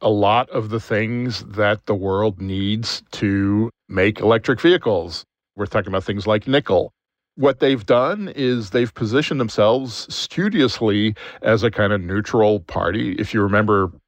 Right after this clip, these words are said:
going back in history, Indonesia was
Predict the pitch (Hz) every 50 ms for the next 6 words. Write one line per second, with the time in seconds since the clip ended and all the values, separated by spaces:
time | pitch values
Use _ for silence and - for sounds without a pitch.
0 | _ - - 113 104 101 101 107 104 107 - - 107 98 - 107 104 - - -
1 | 127 127 131 131 127 117 - - - 117 113 107 107 98 104 110 113 107 120 113
2 | 107 98 95 - 113 101 98 95 95 92 90 87